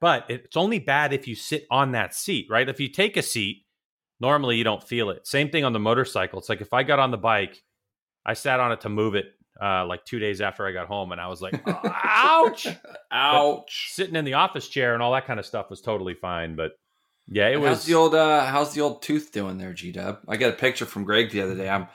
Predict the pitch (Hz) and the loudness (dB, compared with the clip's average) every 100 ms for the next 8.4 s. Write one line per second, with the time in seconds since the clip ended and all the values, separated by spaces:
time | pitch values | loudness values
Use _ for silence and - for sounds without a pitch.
0 | - - - _ 120 113 107 107 101 101 | -20 -20 -20 _ 4 4 4 2 2 0
1 | 95 117 117 101 101 104 - 95 - _ | 6 6 6 2 -4 -6 -8 -10 -10 _
2 | - 143 - 120 107 110 101 - 110 104 | -2 -2 2 4 4 4 0 2 2 2
3 | 104 98 92 98 110 104 98 - _ _ | 0 -2 -4 0 2 2 0 -8 _ _
4 | _ _ _ _ _ - 120 120 101 123 | _ _ _ _ _ -2 2 4 2 -2
5 | 92 113 98 87 113 117 117 110 107 104 | 0 -2 -4 -4 0 0 0 -2 2 2
6 | 101 107 110 113 110 110 120 101 101 98 | 2 0 2 2 4 4 2 0 -8 -8
7 | 107 107 107 - 113 113 117 107 95 104 | -6 0 0 2 4 4 4 -2 2 4
8 | 107 107 98 185 | 4 2 -4 -10